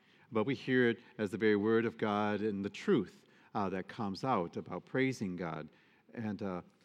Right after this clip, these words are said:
my friends, uh, this, uh, for nine years I've been with you, and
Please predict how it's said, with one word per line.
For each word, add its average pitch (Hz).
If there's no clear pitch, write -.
my -
friends, 175
uh, 107
this, 113
uh, 82
for -
nine 127
years 123
I've 110
been 131
with 131
you, 98
and 95